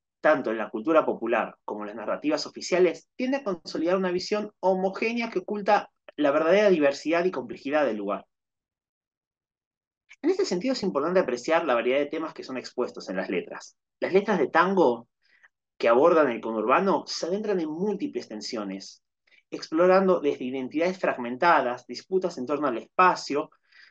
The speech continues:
hasta problemáticas concernientes a las cambiantes normas morales, especialmente las relativas al sexo y la identidad de género.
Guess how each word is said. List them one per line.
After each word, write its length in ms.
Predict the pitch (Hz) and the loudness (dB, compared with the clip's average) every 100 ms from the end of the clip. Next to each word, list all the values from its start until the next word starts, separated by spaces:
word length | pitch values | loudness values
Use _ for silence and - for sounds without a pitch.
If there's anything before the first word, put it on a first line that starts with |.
| _ _ _ - _ - | _ _ _ -20 _ -2
hasta 1040 | 175 - 196 180 175 170 165 160 151 147 | -2 2 6 6 8 8 8 8 4 4
problemáticas 1080 | 196 202 220 277 277 220 254 247 - - _ _ _ | 4 6 4 0 -2 -6 -4 -4 -8 -20 _ _ _
concernientes 1040 | 185 180 175 190 185 233 262 247 247 233 - | -2 -2 0 2 2 0 0 0 -4 -4 -4
a 80 | |
las 140 | 160 - | -4 -2
cambiantes 520 | 180 185 220 226 185 | -2 0 -2 -2 -4
normas 340 | 180 190 185 | -2 -2 -4
morales, 440 | 160 180 185 143 127 | -2 0 2 0 -4
especialmente 540 | - 147 190 202 202 | -12 -10 -8 -6 -6
las 120 | 175 | -6
relativas 480 | 151 135 151 175 170 | -4 -4 -2 -4 -2
al 140 | 127 113 | -8 -6
sexo 480 | - 165 165 190 | -6 -4 -2 0
y 100 | 151 | 2
la 120 | 127 120 | 2 0
identidad 360 | 113 107 127 | -2 2 2
de 80 | 127 | 2
género. 480 | - 123 101 101 | -2 -4 -4 -8